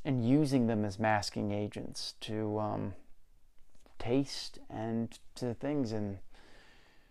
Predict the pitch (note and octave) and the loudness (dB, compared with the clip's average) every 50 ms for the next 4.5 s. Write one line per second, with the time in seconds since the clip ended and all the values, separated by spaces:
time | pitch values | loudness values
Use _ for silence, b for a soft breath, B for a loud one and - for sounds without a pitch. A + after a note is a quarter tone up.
0 | b b b b b b b - - - - - - - C3+ C3+ C#3 C3 - - | b b b b b b b -20 -20 -20 -20 -12 -4 2 4 6 6 4 2 2
1 | - F#3+ G3 G3 F#3+ F3+ E3 D#3 C3 D#3+ D#3 - - D#3 C#3+ C#3+ D3 D#3+ F3+ F#3 | 4 8 10 12 12 12 12 10 8 6 4 6 6 6 8 8 10 10 10 8
2 | - F3 D#3+ E3 D3+ D3 B2+ C#3+ C#3 C#3 C#3 C3 C3 C3 A2+ - C#3 B2+ A#2 A2 | 8 8 6 8 8 6 6 6 6 6 8 6 6 4 2 2 2 2 4 4
3 | A2+ B2+ C3 C3+ C3+ A#2 A2+ G#2 - - B2+ B2 A#2+ A#2 G#2+ G#2 A#2 A2+ G2+ - | 6 6 6 6 6 4 2 2 0 -2 -2 0 0 0 0 0 0 -2 -2 -2
4 | - - - A#2 G#2+ G#2+ G#2 G2+ G2 G2 | -4 -2 0 0 0 2 0 0 -2 -2